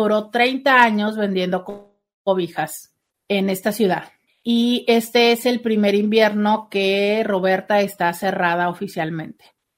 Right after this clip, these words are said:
Y, eh, pues, diario está, suena, que suena, que suena, que suena el teléfono, ¿verdad?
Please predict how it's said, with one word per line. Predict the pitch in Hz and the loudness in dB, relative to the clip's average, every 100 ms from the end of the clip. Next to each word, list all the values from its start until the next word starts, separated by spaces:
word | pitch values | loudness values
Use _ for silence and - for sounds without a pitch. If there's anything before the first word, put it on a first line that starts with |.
| _ | _
Y, | 311 339 311 294 320 320 | 4 6 8 8 4 4
eh, | 233 214 208 202 196 196 190 185 180 - _ _ _ _ _ _ | 4 6 6 6 4 4 4 2 -2 -10 _ _ _ _ _ _
pues, | 202 202 - | -8 -8 -8
diario | 208 190 208 202 214 | -6 2 4 4 2
está, | 226 214 208 196 - | 0 -2 -2 -2 -2
suena, | - 214 202 208 | -6 -4 -4 -6
que | 196 | -8
suena, | - 190 190 | -8 -6 -8
que | 190 | -10
suena, | 180 190 180 180 | -10 -8 -8 -10
que | |
suena | 190 185 180 | -10 -6 -6
el | 180 | -2
teléfono, | 220 254 262 254 277 427 - _ _ _ _ _ _ | -2 -2 -2 -2 -2 -4 -10 _ _ _ _ _ _
¿verdad? | 196 190 190 220 277 | -6 0 2 2 0